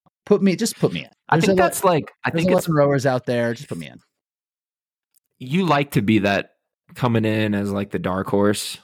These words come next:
Speaker 1: I
Speaker 2: You
Speaker 1: wouldn't
Speaker 2: can't
Speaker 1: say
Speaker 2: handle
Speaker 1: I
Speaker 2: the
Speaker 1: like
Speaker 2: pressure of being the favorite. I'm, I'm starting to realize this.
Speaker 1: <laughs> I wouldn't say I like it.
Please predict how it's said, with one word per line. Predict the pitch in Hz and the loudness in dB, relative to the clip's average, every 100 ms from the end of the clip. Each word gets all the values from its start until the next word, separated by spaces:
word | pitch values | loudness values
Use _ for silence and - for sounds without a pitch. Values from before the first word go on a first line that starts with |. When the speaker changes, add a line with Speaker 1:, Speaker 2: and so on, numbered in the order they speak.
| _ _ _ _ | _ _ _ _
Speaker 1:
I | 147 | 0
Speaker 2:
You | 202 | 2
Speaker 1:
wouldn't | 139 | 4
Speaker 2:
can't | 143 127 | 2 2
Speaker 1:
say | |
Speaker 2:
handle | 123 127 | 2 2
Speaker 1:
I | 120 | 2
Speaker 2:
the | |
Speaker 1:
like | 90 | 2
Speaker 2:
pressure | 120 110 120 117 | 0 0 0 2
of | 104 | 4
being | 110 104 | 2 2
the | 98 | 0
favorite. | 98 101 98 95 - | 2 2 2 -2 -4
I'm, | 113 110 | -4 -2
I'm | 123 | 0
starting | - 139 113 | 0 0 2
to | |
realize | 110 107 98 95 95 | 2 2 2 0 -2
this. | 92 95 - | -4 -6 -6
Speaker 1:
<laughs> | - | -4
I | 180 | -2
wouldn't | 185 165 127 | -2 -2 -4
say | 127 | -4
I | 104 98 | -2 -2
like | 95 101 175 | -2 -2 0
it. | 113 - | 0 -2